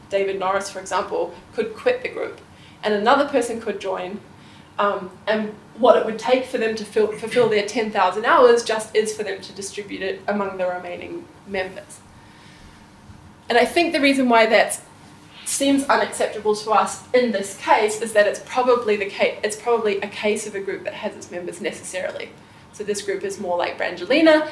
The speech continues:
and less like Vodafone. And then I just haven't quite figured out what we're allowed to say, um, in light of that. So I think you want to say that means that anyone new joining the group,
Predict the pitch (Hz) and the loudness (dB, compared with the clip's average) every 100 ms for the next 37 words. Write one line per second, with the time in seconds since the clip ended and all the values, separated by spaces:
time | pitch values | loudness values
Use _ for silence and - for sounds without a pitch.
0 | - 214 196 185 - - - 170 - - | -8 -4 -4 -4 -4 -6 -4 -6 -6 -14
1 | - - - - - - - - - - | -16 -18 -20 -20 -20 -20 -20 -20 -20 -20
2 | - - - - 254 302 - - - 233 | -20 -20 -2 4 6 6 4 -6 0 0
3 | 220 285 320 330 320 - 190 - 254 254 | 8 8 10 8 8 6 2 4 6 8
4 | 247 226 214 202 214 226 208 175 175 - | 10 10 10 6 6 8 6 6 2 -2
5 | - - 220 - - - - - 185 180 | -4 4 4 4 -12 -20 -20 -12 -8 -8
6 | 180 - 202 202 185 190 - - - - | -12 -12 -6 -2 0 -2 -4 -8 -10 -14
7 | - - - - - - 247 220 - 302 | -20 -20 -20 -20 -20 2 6 6 6 2
8 | 277 - - 214 254 330 339 240 196 202 | 2 -6 -8 2 6 6 6 2 0 -2
9 | 202 214 208 208 214 220 - 202 - - | 2 2 2 0 -2 -4 0 2 2 2
10 | 240 240 226 220 214 220 214 214 226 247 | 0 2 2 2 0 -4 -4 -2 0 2
11 | 285 262 208 - 151 214 - | 4 2 0 -4 0 0 0